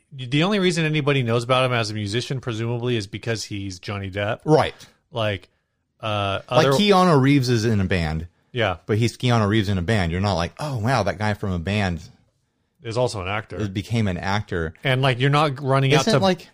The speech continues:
Speaker 1: buy his records.
Speaker 2: Jeff Daniels, doesn't he have a band or something like that?
Speaker 1: Jeff Daniels does do music, but it's like, there's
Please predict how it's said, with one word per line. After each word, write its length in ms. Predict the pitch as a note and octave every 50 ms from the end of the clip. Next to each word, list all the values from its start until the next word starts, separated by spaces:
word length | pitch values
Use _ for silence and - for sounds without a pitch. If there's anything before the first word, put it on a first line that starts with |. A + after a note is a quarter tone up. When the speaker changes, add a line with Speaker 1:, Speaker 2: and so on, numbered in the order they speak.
| _ -
Speaker 1:
buy 300 | A2+ A2 A2 B2 B2+ B2
his 240 | G#2 A2+ G#2+ G2 G2
records. 600 | G2+ G#2+ A#2 A#2+ - G2+ F2+ F2 E2+ E2+ - G#2
Speaker 2:
Jeff 280 | F2+ C#3+ C#3+ D3 -
Daniels, 480 | - G2+ G2 G#2 A2 A2+ B2+ C3+ B2+ -
doesn't 260 | - B2 B2 C#3 C3
he 80 | A2 G#2+
have 160 | G#2+ A#2 A#2+
a 40 | B2
band 320 | A#2 B2 B2+ B2+ C3 B2+
or 40 | A#2+
something 300 | - - A#2+ - A#2 B2
like 100 | A#2+ A#2 -
that? 180 | A#2+ A#2+ A#2+
Speaker 1:
Jeff 260 | G#2 B2+ D3+ D#3 - -
Daniels 540 | D#3+ D#3 D#3 D#3+ D#3+ E3 D#3+ D3 A2+ G#2 G2+ - _
does 600 | - A2+ A#2 B2+ C3 C3 C3+ C3 B2+ - - - _ _ - A#2+ G#2+
do 200 | - A#2+ A#2+ A#2+
music, 560 | A2+ G#2+ G#2+ A2 A2 C3+ D#3 D#3 D3 - _ -
but 240 | A#2+ A2 A2+ G#2+
it's 180 | A#2+ G#2+ - -
like, 300 | A#2 G#2+ G2+ F#2+ - - _ _ _ _ _ _ _ _ _ _ _ _ _ _ _ _ _ _ _ _ _ _ - C3
there's 420 | A#2 A#2 A2 A2 F#2+ - - -